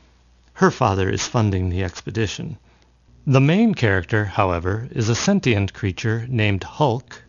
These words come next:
that looks like a cross between a dog and a pig, mainly because that's exactly what he is.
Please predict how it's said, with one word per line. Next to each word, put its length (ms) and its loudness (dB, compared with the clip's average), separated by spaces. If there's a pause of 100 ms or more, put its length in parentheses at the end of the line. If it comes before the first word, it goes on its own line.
that 160 2
looks 320 -2
like 160 0
a 80 -4
cross 480 -2
between 360 -2
a 60 4
dog 480 0
and 100 -2
a 60 -2
pig, 480 -6 (460)
mainly 360 2
because 600 -4
that's 240 -2
exactly 500 -2
what 160 -2
he 160 2
is. 460 -4